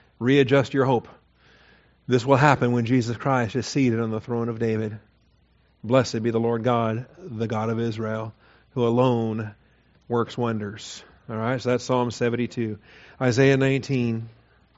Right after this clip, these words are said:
I don't recall that I made a big stress on this. Yeah, I did,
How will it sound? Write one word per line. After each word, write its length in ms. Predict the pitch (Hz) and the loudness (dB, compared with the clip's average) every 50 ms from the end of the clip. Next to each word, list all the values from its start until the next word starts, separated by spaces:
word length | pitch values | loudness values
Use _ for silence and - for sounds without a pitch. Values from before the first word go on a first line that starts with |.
| _ _ _ _ _ _ _ _ _ _ _ _ _ _ _ _ _ _ _ _ _ _ _ _ _ _ _ _ _ _ _ _ _ _ _ _ _ _ _ _ _ _ _ _ _ _ _ _ _ _ _ _ _ _ _ _ _ _ _ _ _ _ _ _ _ _ _ _ _ _ - | _ _ _ _ _ _ _ _ _ _ _ _ _ _ _ _ _ _ _ _ _ _ _ _ _ _ _ _ _ _ _ _ _ _ _ _ _ _ _ _ _ _ _ _ _ _ _ _ _ _ _ _ _ _ _ _ _ _ _ _ _ _ _ _ _ _ _ _ _ _ -12
I 40 | 123 | -12
don't 100 | 120 110 | -10 -8
recall 720 | 110 107 - - - - 135 131 127 123 123 120 120 120 | -10 -10 -10 -10 -6 -2 0 2 4 4 4 4 4 2
that 100 | 117 113 | 2 0
I 80 | 113 | -2
made 200 | 113 120 120 117 | -2 -2 -2 -2
a 120 | 110 110 117 - _ _ _ _ _ _ _ - | -4 -6 -10 -16 _ _ _ _ _ _ _ 2
big 200 | 156 151 127 107 | 2 2 2 2
stress 420 | - - - 143 127 123 - - | -4 -2 2 2 2 2 2 0
on 200 | 127 120 117 117 | 0 0 0 0
this. 160 | 117 127 165 165 | 0 -2 -2 0
Yeah, 200 | 185 208 202 139 | 0 0 0 0
I 60 | 117 | 0
did, 260 | 113 113 123 160 165 | 2 0 0 0 -4